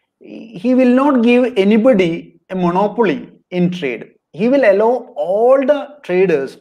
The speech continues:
all the foreign traders, to have a free trade in Calicut. But the Portuguese, uh, doesn't want a, uh, free trade because, uh, they could not compete with the Arabs, those who already established a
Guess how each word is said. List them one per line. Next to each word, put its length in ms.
all 320
the 80
foreign 380
traders, 460
to 100
have 220
a 180
free 300
trade 540
in 180
Calicut. 500
But 240
the 120
Portuguese, 680
uh, 300
doesn't 320
want 240
a, 200
uh, 520
free 280
trade 440
because, 320
uh, 380
they 200
could 160
not 300
compete 400
with 200
the 380
Arabs, 360
those 240
who 420
already 380
established 640
a 200